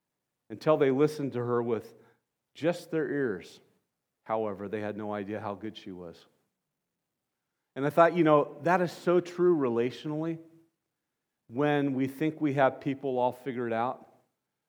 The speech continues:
when, when we put people in boxes and we label them and we come to every situation with preconceived notions and ideas.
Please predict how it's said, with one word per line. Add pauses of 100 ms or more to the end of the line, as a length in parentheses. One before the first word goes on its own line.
when,
when
we
put
people
in
boxes
and
we
label
them
and
we
come (540)
to
every
situation
with
preconceived
notions
and
ideas.